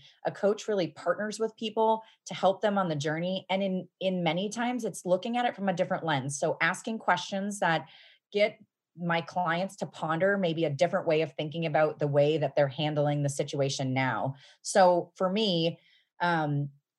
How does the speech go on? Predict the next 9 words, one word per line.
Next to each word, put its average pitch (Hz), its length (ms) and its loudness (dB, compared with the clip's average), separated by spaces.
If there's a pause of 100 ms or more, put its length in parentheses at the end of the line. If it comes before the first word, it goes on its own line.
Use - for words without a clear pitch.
(200)
curious 202 400 2
questioning, 208 680 -2 (340)
uh, 165 280 0
really 208 460 6
active 196 340 4
listening. 202 440 4
So 202 220 6
for, 175 400 4 (140)
for, 165 560 4